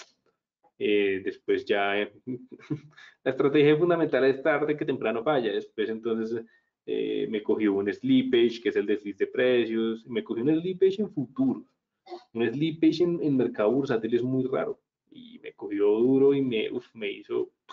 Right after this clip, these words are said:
claro, yo mandé un, un trade investigation donde te investigan qué pasó,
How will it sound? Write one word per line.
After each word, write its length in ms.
claro, 180
yo 120
mandé 240
un, 140
un 280
trade 200
investigation 720
donde 200
te 100
investigan 540
qué 100
pasó, 380